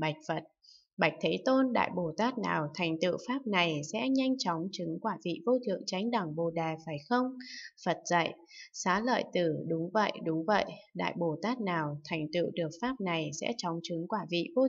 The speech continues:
thượng chánh đẳng Bồ Đề, không rơi vào các địa vị thanh văn độc giác." Thiện Hiện bạch Phật, "Nếu Đại Bồ Tát nào muốn nhanh chóng chứng đắc sự mong cầu quả vị vô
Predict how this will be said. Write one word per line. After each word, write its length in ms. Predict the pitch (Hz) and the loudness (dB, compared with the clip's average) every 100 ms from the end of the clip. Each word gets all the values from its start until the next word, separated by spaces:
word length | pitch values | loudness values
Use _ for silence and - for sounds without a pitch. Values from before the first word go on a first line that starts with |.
| 262 | 4
thượng 180 | 208 - | 0 -2
chánh 240 | - 214 | -4 -2
đẳng 280 | 247 196 160 | 0 0 -2
Bồ 180 | 165 165 | -2 0
Đề, 220 | 170 165 160 - - - - | 0 0 -2 -10 -16 -16 -10
không 220 | - 262 | 0 2
rơi 220 | 254 262 240 | 4 4 4
vào 240 | 202 147 | 2 0
các 200 | - 240 | -2 -2
địa 180 | 208 180 185 | 0 0 0
vị 240 | 180 - - | -2 -2 -2
thanh 160 | 262 247 | 0 0
văn 240 | 262 254 | 0 0
độc 160 | 202 151 - | 0 -2 0
giác." 260 | 208 262 - - _ - - - - | 0 0 -4 -18 _ -18 -16 -16 -4
Thiện 120 | 185 - | -2 0
Hiện 220 | 196 175 - | 0 0 -2
bạch 180 | 170 160 - | -4 -4 2
Phật, 140 | 165 156 - - - | 2 0 -10 -16 0
"Nếu 180 | 196 240 | 2 4
Đại 220 | 233 - | 2 0
Bồ 200 | 180 170 156 | 2 0 2
Tát 280 | 226 285 - | 0 0 0
nào 320 | 185 170 160 160 | 0 2 -2 0
muốn 220 | 170 196 | 2 2
nhanh 200 | 254 269 | 2 2
chóng 260 | 240 165 175 | 0 -2 -2
chứng 260 | - 170 170 | -4 -4 0
đắc 160 | 262 285 - | -2 -2 -4
sự 140 | 190 190 | -2 0
mong 140 | 254 262 | 0 0
cầu 260 | 196 165 156 | 2 0 0
quả 180 | 156 151 | -2 0
vị 160 | 175 170 | -2 -2
vô 120 | 240 | 0